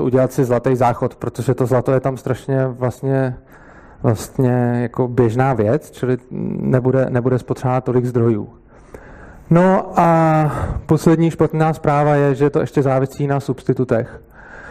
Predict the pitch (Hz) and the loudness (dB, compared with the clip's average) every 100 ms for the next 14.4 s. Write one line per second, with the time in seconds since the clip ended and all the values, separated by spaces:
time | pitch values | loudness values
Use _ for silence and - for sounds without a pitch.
0 | - - - - 147 147 - 156 - - | -18 -18 -18 -2 2 2 0 -2 0 2
1 | 151 143 139 139 139 - - - - - | 2 4 2 2 0 -4 -8 -4 -4 -4
2 | - - - - - - - 135 147 135 | -10 -18 -20 -20 -16 -6 0 2 4 4
3 | 143 131 127 123 117 95 95 - 110 110 | 2 4 2 2 -2 -2 -2 -2 0 2
4 | 113 113 113 107 - - - - - - | 0 0 0 0 -2 -8 -10 -20 -20 -20
5 | - - - 151 - - - - - - | -20 -10 0 0 0 -12 -14 -14 -14 -4
6 | - 156 - 117 113 151 160 165 160 - | 0 0 0 0 2 2 2 2 -4 -10
7 | - 135 143 147 123 139 - 143 143 131 | -4 0 2 2 2 0 2 2 2 2
8 | 143 - - - - 139 147 110 101 113 | 0 -2 -6 -8 -2 0 0 -2 -4 -2
9 | 147 190 - - - - 135 131 127 147 | -2 -4 -10 -20 -20 -4 0 2 2 2
10 | 127 135 131 131 135 127 131 131 143 123 | 2 0 0 0 0 0 -2 0 0 2
11 | 139 165 - 123 120 120 - 123 123 123 | 0 -2 -4 -2 0 -2 -2 -2 -2 -2
12 | 123 - 127 - 101 101 147 151 - - | -2 -2 -6 -6 -4 -2 -2 -4 -16 -20
13 | - - - 123 120 113 123 127 131 123 | -8 -6 -2 0 0 0 -2 -2 -2 -2
14 | 131 156 - | 0 0 -2